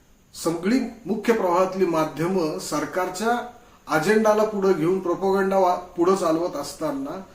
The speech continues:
सरकारच्या विरोधामध्ये ठामपणे उभं राहिलेली एकच गोष्ट आहे, ती म्हणजे समाज माध्यम. मग ते YouTube चॅनल असतील, Facebook असेल किंवा Twitter असेल किंवा अन्य, अ,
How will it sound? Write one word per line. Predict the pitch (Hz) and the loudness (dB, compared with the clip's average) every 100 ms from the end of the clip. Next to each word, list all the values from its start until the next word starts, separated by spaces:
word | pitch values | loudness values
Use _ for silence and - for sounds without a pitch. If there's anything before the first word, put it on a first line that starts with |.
| - - - | -20 -14 -6
सरकारच्या | 147 - 196 202 262 | -6 -4 -4 -2 -2
विरोधामध्ये | 196 165 156 143 147 139 180 | 0 0 0 -2 -6 -6 -8
ठामपणे | 185 - 226 254 - 175 | -8 -2 -2 0 -2 -2
उभं | 175 170 156 | -2 -2 -2
राहिलेली | 139 151 180 185 | -2 -4 -4 -4
एकच | 190 - 170 | -4 -4 -6
गोष्ट | 165 156 - | -6 -8 -10
आहे, | 135 127 185 | -14 -10 -10
ती | 202 - - - | -10 -16 -16 -8
म्हणजे | 156 143 196 | -6 -4 -6
समाज | - 139 143 127 | -8 -6 -6 -6
माध्यम. | 113 98 95 90 - - - - - - | -12 -16 -18 -20 -20 -20 -20 -20 -12 -6
मग | 233 | -4
ते | 214 | 0
YouTube | 214 220 233 | 0 0 -4
चॅनल | - 180 170 165 | -2 -2 0 0
असतील, | 151 - 185 180 | -2 -4 -8 -4
Facebook | 156 151 156 180 175 | 0 0 0 -4 -4
असेल | 151 165 160 | -6 -4 -4
किंवा | 160 165 160 170 | -4 -4 -4 -6
Twitter | 190 240 | -2 0
असेल | 190 - 160 160 | 0 -2 -6 -6
किंवा | 190 190 180 | -2 -2 -2
अन्य, | 190 202 | -2 -2
अ, | 208 - - - - - 294 277 - 277 | -4 -8 -18 -20 -20 -16 -10 -6 -4 -4